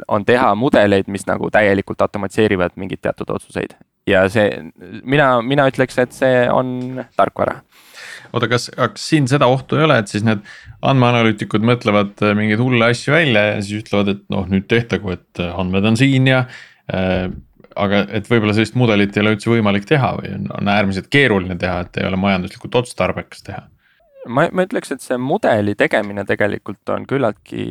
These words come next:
Speaker 1: isegi sõltumatu, äh, andmeanalüütikutest. Et see,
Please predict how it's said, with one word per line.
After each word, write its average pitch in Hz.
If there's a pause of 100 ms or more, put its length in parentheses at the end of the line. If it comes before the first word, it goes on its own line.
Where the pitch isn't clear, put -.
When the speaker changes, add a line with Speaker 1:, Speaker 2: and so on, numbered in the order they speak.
Speaker 1:
isegi 101
sõltumatu, 92 (300)
äh, - (640)
andmeanalüütikutest. 98 (340)
Et 110
see, 123